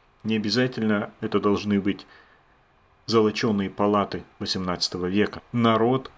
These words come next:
может воссоздать и приобрести эти ценности,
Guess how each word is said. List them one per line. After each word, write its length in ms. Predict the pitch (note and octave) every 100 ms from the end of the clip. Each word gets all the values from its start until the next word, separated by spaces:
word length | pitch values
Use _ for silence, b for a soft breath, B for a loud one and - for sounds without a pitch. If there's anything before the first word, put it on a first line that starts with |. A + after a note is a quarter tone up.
| -
может 300 | A2+ A2+ A2 - - - - - -
воссоздать 840 | A#2 - A#2+ F#2+ F#2+ A2 A2 - - - - -
и 80 |
приобрести 760 | A#2+ G3+ G3+ F#2+ G#2 - A2+ A2+
эти 140 | G2 F#2+
ценности, 720 | - G#2+ G#2 G2 - -